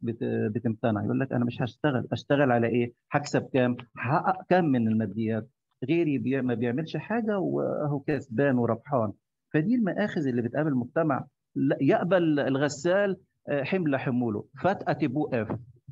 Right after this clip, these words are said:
يعني مش عايز يغسل، خلاص الراجل امتنع، مش عايز يشتغل،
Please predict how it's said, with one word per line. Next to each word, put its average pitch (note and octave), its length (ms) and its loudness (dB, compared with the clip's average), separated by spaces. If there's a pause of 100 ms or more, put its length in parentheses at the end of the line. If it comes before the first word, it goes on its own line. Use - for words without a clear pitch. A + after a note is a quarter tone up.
(160)
يعني C#3 280 0
مش C3+ 160 -4
عايز D3+ 200 -2
يغسل، C#3 180 -6
خلاص D#3 260 -4
الراجل E3+ 260 -2
امتنع، E3 320 -4 (580)
مش B2+ 180 -2
عايز E3 260 2
يشتغل، D3+ 420 0